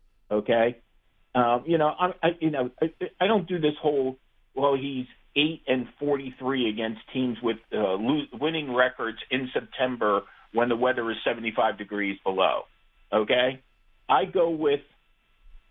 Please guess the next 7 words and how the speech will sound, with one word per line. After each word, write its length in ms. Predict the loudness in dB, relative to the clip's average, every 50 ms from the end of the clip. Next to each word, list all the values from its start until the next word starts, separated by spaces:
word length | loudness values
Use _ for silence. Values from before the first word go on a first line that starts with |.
| _ _ -8
do 80 | -6
you 140 | -2 -2 -2
protect 500 | -2 -2 -4 -4 0 0 0 0 -2 -6
the 60 | -10 -6 -4
football? 460 | -4 -4 -4 -4 -4 -4 -4 -6 -10 _ _ _ _ _ _ _ _ _ 0
Kirk 240 | 0 2 0 0 0
Cousins 520 | 0 0 0 0 -2 -6 -6 -6 -8 -10